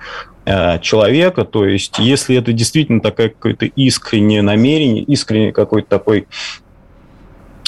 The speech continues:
крик, который затронул душу, то тут очень много возможностей для самореализации, я вижу. Вот, потому что если настолько трогает. Но если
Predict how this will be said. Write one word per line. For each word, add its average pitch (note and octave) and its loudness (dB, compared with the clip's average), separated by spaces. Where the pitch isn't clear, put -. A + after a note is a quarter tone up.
крик, C#3+ 0
который G#2+ 2
затронул G2+ 2
душу, B2 0
то G2 0
тут A#2 -2
очень A2+ 0
много A2+ 2
возможностей G#2 0
для G#2 0
самореализации, G#2 0
я F#2 0
вижу. F2+ -2
Вот, G2+ 0
потому F2+ -2
что - -4
если G#2+ 2
настолько G2+ 0
трогает. F2 -2
Но A2 4
если B2 0